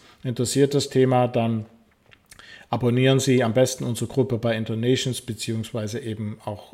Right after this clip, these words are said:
gucken mal auf meiner Website nach. Am sichersten ist allerdings eine andere Sache. Werden Sie einfach Abonnent meines E-Mail-Newsletters und dann kriegen Sie nämlich all diese Sachen ganz bequem per E-Mail zugesandt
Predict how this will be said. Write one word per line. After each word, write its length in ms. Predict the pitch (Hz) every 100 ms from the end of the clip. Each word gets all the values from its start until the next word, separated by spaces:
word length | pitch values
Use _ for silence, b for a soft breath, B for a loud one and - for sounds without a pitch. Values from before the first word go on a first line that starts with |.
| -
gucken 280 | - 127 120
mal 160 | 110 107
auf 160 | 104
meiner 240 | 104 101 101
Website 400 | 123 - 139 127
nach. 300 | 123 127 - B B B
Am 180 | - 131
sichersten 640 | 117 175 202 196 151 -
ist 300 | 156 147 139
allerdings 380 | 147 127 131 127
eine 320 | - 117 113
andere 320 | 107 117 113 110
Sache. 320 | 113 - 107 B B B B
Werden 200 | 135 160
Sie 100 | 165
einfach 260 | 143 139 131
Abonnent 420 | 117 113 147 160
meines 400 | 123 117 110 -
E-Mail-Newsletters 1200 | 196 208 123 110 110 127 120 165 226 - - b b b b _
und 540 | - 147 143 139 - - -
dann 260 | 135 147
kriegen 280 | 143 160 156
Sie 160 | 135 139
nämlich 600 | 131 131 127 120 - -
all 240 | 143 156
diese 380 | 143 139 127 123
Sachen 640 | 127 131 123 127 123 117
ganz 260 | 131 139 -
bequem 400 | 127 - 127 123
per 160 | 113
E-Mail 280 | 127 117 113
zugesandt 720 | - 156 147 127 131 127 127